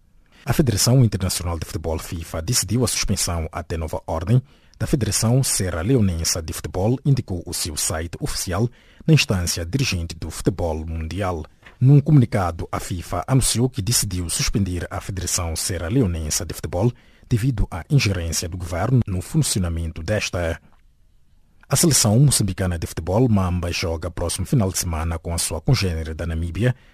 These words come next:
na partida referente à terceira jornada de qualificação para o Campeonato Africano das Nações, can dois mil e dezenove. Os trabalhos da seleção iniciaram esta segunda-feira no Estádio Nacional de Zimpeito, em Maputo, com uma parte dos pré-convocados, sendo que os restantes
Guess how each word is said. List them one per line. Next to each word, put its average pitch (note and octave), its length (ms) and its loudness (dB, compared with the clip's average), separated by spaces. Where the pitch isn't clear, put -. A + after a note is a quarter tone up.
na B2 80 0
partida B2 380 0
referente F#2 440 -2
à E2 60 -4
terceira E2 400 -4
jornada F2 460 -2
de - 80 -10
qualificação F#2 600 0
para F2 320 -4
o D#2+ 120 -12
Campeonato F#2+ 600 -2
Africano D#2+ 600 -4
das E2 220 -6
Nações, F#2 460 2
can D#2+ 280 -4
dois G2+ 240 0
mil E2 280 -6
e E2+ 80 -10
dezenove. E2+ 540 -2
Os C3+ 140 0
trabalhos A#2 580 2
da E2+ 160 -4
seleção F#2 580 -2
iniciaram C3+ 640 2
esta - 220 -8
segunda-feira F2 640 0
no E3+ 40 8
Estádio F2+ 380 2
Nacional F#2+ 400 2
de D#2+ 80 -6
Zimpeito, E2 540 -6
em G2+ 60 -4
Maputo, F#2+ 440 -2
com - 80 0
uma C#3+ 140 6
parte C3+ 360 0
dos E2 240 -4
pré-convocados, F2 1040 -2
sendo E2+ 240 -4
que - 180 -12
os F#2 200 -10
restantes A2+ 500 0